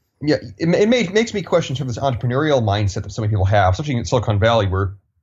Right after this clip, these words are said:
like, move fast and break things, fail, fail, fail. I'm like, what are the human consequences of doing this? You know, like, in his first case, he was never really truly successful, I would say. Like, his first business, did he get venture capital? Yeah, he did.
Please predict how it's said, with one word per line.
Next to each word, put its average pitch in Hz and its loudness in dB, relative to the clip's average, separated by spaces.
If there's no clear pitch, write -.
like, 139 0
move 180 0
fast 147 0
and 120 -6
break 139 0
things, 95 -8
fail, 156 2
fail, 131 0
fail. 113 0
I'm 98 0
like, 104 -2
what 214 2
are 349 -2
the 294 -2
human 196 -4
consequences 147 -2
of 95 2
doing 127 4
this? - -6
You 151 0
know, 147 4
like, 143 2
in 151 4
his 139 -2
first 294 -4
case, 147 0
he 185 -4
was 220 -2
never 151 2
really 135 0
truly 135 0
successful, 107 0
I 92 2
would 87 -4
say. 95 -2
Like, 110 0
his 117 -4
first - -4
business, 107 0
did 143 2
he 139 4
get 131 0
venture 120 2
capital? 175 -2
Yeah, 156 0
he 104 -4
did. 139 0